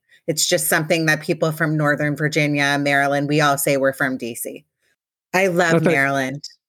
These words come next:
Speaker 1: It's a beautiful, it's a beautiful, beautiful state. And, um, and I really miss it. I haven't,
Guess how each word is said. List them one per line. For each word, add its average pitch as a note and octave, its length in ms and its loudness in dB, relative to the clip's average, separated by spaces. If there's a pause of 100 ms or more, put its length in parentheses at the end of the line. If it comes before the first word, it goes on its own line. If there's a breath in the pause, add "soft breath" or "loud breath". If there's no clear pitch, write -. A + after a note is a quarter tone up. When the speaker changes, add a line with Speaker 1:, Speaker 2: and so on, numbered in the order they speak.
Speaker 1:
It's F#3+ 160 0
a G#3+ 80 4
beautiful, F#3 840 0
it's E3+ 140 -2
a F#3+ 80 2
beautiful, F#3 540 0
beautiful D#3+ 480 -2
state. D#3 560 -2
And, D#3+ 460 0 (100)
um, D3 480 -2
and E3 140 0
I D#3 80 2
really D#3+ 360 2
miss D3+ 300 0
it. A#2+ 240 0
I D#3 60 0
haven't, D#3 500 0